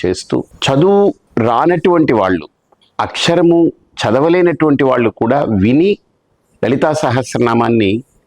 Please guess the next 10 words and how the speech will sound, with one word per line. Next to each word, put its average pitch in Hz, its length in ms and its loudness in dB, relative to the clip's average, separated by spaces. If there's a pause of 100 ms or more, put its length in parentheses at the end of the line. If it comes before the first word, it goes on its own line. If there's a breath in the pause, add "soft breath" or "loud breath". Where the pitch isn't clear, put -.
(320)
నేర్చుకుని 139 640 0 (920)
ఈ 123 100 0 (120)
మహాశక్తి 127 540 -2
యాగంలో 120 340 0 (120)
పాల్గొని 110 420 0
కుంకుమార్చన 107 580 -2
నిర్వహించుకుంటున్నారు. - 880 -6 (760 loud breath)
అయితే 143 160 0 (100)
ఒక 135 140 -2 (100)
విశేషమైనటువంటి 143 1000 0